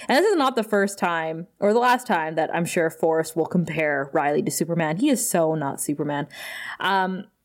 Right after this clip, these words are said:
suddenly, the demon breaks free of the one army guy <laughs> escorting him, 'cause of course, and knocks him over. So Riley and Forrest run to help. Riley gets punched in the face, and Forrest starts to get choked by this demon,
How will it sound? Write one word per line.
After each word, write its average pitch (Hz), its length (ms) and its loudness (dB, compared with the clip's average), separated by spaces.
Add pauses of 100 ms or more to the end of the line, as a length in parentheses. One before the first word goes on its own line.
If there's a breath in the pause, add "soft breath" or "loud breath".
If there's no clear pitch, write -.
(100)
suddenly, 214 640 0 (380)
the 214 80 4
demon 240 520 4 (420)
breaks 214 600 4
free 220 500 4
of 180 180 0
the 190 80 6
one 202 340 2
army 190 260 4
guy 190 380 -2
<laughs> - 100 -18
escorting 202 460 2
him, 185 200 0
'cause 190 160 -4
of 165 100 -6
course, 180 340 0 (380 loud breath)
and 196 400 0
knocks 220 340 2
him 214 120 6
over. 196 300 4
So 185 180 2
Riley 202 340 2
and 254 100 4
Forrest 202 260 2
run 165 200 -2
to 170 60 0
help. 160 300 0
Riley 208 400 2
gets 247 220 -2
punched 208 260 0
in 185 80 -2
the 160 80 2
face, 160 340 0 (300 loud breath)
and 185 300 -2 (120)
Forrest 247 360 2
starts 208 260 -2
to - 40 -16
get - 180 0
choked 185 380 0
by 160 120 0
this 156 180 0
demon, 247 480 2